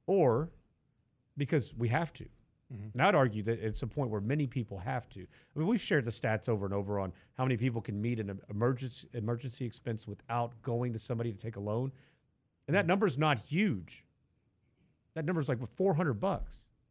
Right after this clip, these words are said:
Speaker 1: And then you're starting to dip into, to going to, you know, family or going to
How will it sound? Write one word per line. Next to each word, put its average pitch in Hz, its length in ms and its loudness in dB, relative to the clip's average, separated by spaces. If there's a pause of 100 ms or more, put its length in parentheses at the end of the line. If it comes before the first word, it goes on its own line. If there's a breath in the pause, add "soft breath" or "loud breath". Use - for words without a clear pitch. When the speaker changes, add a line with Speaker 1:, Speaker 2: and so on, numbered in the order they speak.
(500)
Speaker 1:
And 135 80 2
then 190 80 6
you're 196 80 6
starting 151 320 2
to 98 40 -4
dip 170 280 0
into, 165 320 2 (340 soft breath)
to 135 80 -2
going 139 400 2
to, 110 300 0 (320)
you 107 100 -4
know, 92 60 -6
family 170 600 2
or 104 100 0
going 123 340 -2
to 104 380 -4